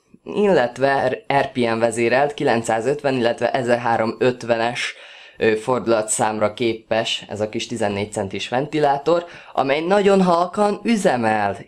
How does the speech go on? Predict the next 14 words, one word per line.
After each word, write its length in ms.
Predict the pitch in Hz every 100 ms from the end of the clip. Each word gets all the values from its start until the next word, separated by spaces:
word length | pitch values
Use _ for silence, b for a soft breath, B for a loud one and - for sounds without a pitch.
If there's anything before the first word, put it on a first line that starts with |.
| _
Királyság. 880 | - 170 104 92 98 - 92 92 - B B B
Tehát, 280 | 113 123
ö, 140 | 139 139
most 300 | 147 - -
annyira 300 | 190 170 127
meguntam 460 | 120 117 113 123
már 180 | 120 113
ezt 200 | 117 -
az 180 | 117 -
Intel 500 | - 131 117 120 113
proci 320 | - 123 -
hűtőt, 420 | 113 120 113 139 139
amely 300 | 127 120 127
már 340 | 127 123 123